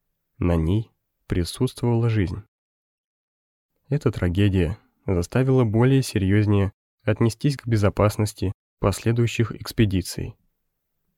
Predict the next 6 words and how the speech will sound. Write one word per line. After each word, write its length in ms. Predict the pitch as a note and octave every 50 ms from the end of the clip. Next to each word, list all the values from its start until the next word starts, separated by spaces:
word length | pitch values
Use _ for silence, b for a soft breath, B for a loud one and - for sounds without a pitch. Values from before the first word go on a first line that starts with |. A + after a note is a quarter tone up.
| _ _ _ _ _ _ _
Теперь 340 | - G2+ E2 - G#2+ - -
состав 480 | - - F#2+ F#2 - - B2+ C#3+ - -
медицинского 680 | B2+ A2+ G#2+ G#2 G#2 - G#2+ G2+ F#2+ - - F2 E2
персонала 580 | - E2+ E2 - - F2 F#2 G2+ G#2+ A2+ A2+ G#2+
был 260 | G#2 A#2+ B2 B2 B2
расширен. 600 | B2 B2 - - - A2 G2 - - - G#2